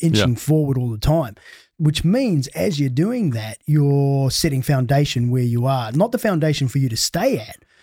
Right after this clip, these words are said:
Speaker 1: but a fo-, foundation that doesn't collapse. So,
Speaker 2: Yeah.
Speaker 1: so it's not that you have to set up base there or whatever, but,
Speaker 2: Mm.
Speaker 1: but what it means is as you inch forward, you're not losing the ground behind you either, and, and you're always looking for a way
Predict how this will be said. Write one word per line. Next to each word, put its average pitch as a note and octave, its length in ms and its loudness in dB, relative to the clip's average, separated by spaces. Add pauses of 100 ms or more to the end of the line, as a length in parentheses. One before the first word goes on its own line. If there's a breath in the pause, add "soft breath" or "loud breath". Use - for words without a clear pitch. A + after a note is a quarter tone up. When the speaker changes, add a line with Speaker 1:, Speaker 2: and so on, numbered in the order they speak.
(240 soft breath)
Speaker 1:
but C#3 160 2
a B2+ 60 2
fo-, C#3+ 300 0
foundation C3+ 640 0
that B2 180 -4
doesn't C3 320 0
collapse. B2 640 -6
So, B2+ 320 0 (160 loud breath)
Speaker 2:
Yeah. F#3 200 0
Speaker 1:
so C#3+ 160 0
it's C3+ 120 -6
not G3 140 0
that D#3 80 -6
you D3+ 160 2
have C3+ 120 -2
to B2 140 -2
set C3+ 240 0
up A#2 180 -8
base C#3 360 0
there A#2 240 -2
or - 20 -2 (140)
whatever, B2 400 -2
but, A#2 240 -6
Speaker 2:
Mm. G#2 300 0
Speaker 1:
but A#2 120 -4
what C3 160 0
it A2 80 -6
means D#3 400 0
is A#2 260 -4 (320 soft breath)
as D3+ 320 2
you D3 240 2
inch D3 260 0
forward, C#3+ 420 0
you're C3+ 120 2
not D3+ 180 2
losing D3 440 2
the B2 80 -2
ground B2+ 280 -2
behind C3 340 0
you B2 160 0
either, C3 380 -4
and, C#3 160 0
and C#3 240 0
you're C3+ 140 2
always D#3+ 440 -2
looking C#3+ 200 0
for B2+ 140 -6
a B2 60 -4
way B2 480 -2